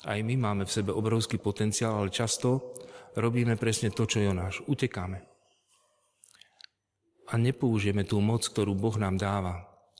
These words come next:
ktorú nám zveruje. Často, e, nám ju zveruje n-, nášmu slovu. Božie slovo má obrovskú moc, ale Boh chce, aby naše slovo dostalo moc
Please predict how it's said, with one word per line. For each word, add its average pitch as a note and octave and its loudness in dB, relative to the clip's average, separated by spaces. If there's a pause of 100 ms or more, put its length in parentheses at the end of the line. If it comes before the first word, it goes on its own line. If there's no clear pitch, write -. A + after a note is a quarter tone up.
ktorú G#2+ -4
nám G2+ 0
zveruje. G2 0 (480)
Často, B2 -4
e, G#2 -2
nám A2+ 0
ju A2 2
zveruje A2+ 2
n-, - -4 (1000)
nášmu A#2+ 2
slovu. A#2 0 (960)
Božie C3 2
slovo A2 2
má A#2+ 2
obrovskú D3+ 2
moc, F#2 -6 (640)
ale G2+ 0
Boh B2+ 0
chce, - -2
aby C3 2
naše C#3+ 2
slovo G#2 -2
dostalo G2+ -2
moc B2+ 0